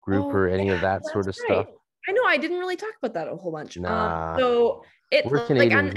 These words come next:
Speaker 1: don't
Speaker 2: that's
Speaker 1: want anyone to find us. It's where, why we, why we live in the middle of fucking nowhere. And you live
Speaker 2: Please.
Speaker 1: really in the middle of nowhere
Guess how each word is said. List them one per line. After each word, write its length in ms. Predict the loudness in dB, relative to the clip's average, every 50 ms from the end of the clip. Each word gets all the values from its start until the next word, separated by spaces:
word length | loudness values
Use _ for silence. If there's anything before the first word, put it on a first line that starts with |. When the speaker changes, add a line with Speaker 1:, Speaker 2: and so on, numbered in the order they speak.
| 2 2
Speaker 1:
don't 0 | 4 4
Speaker 2:
that's 40 | 4 4
Speaker 1:
want 120 | 2 2 2
anyone 300 | 2 4 4 4 2 2
to 60 | -2
find 360 | -4 -2 -2 0 0 0 -2 -4
us. 160 | -8 -10 -14
It's 100 | _ -4
where, 160 | 0 0 2 0 0 0 0
why 100 | 0 0
we, 240 | 0 0 -2 -2 -4 -8 -14 _ _ -18 _ -4
why 160 | -4 -2 0
we 160 | 0 2 2
live 320 | 2 2 2 2 0 2
in 80 | 0 0
the 60 | 0
middle 220 | -2 -2 -2 -2 -4
of 80 | -4
fucking 300 | -6 -8 -8 -6 -8 -8
nowhere. 380 | -6 -6 -6 -6 -6 -6 -6 -8 -10 -14 -12 _ -8 -8 -6 -4
And 160 | -2 2 4
you 160 | 6 8 8
live 140 | 8 6 6
Speaker 2:
Please. 80 | 4 4
Speaker 1:
really 280 | 4 4 4 4 4
in 80 | 2 0
the 60 | -2
middle 280 | -2 -2 -2 -2 -2 -4
of 120 | -4 -4
nowhere 520 | -4 -4 -4 -2 -2 -2 -2 -2 -4 -6